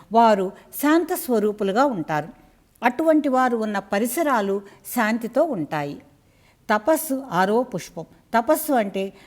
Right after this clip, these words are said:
భగవంతుని కోసం పడే తపన. తపస్సు అంతరంగంలోని కల్మషాల్ని, సంస్కారాల్ని కాల్చివేస్తుంది. సప్తమ పుష్పం అత్యద్భుతమైన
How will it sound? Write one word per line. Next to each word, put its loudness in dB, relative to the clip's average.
భగవంతుని 0
కోసం -2
పడే -4
తపన. -4
తపస్సు 0
అంతరంగంలోని 0
కల్మషాల్ని, -2
సంస్కారాల్ని -4
కాల్చివేస్తుంది. -4
సప్తమ 0
పుష్పం -6
అత్యద్భుతమైన -4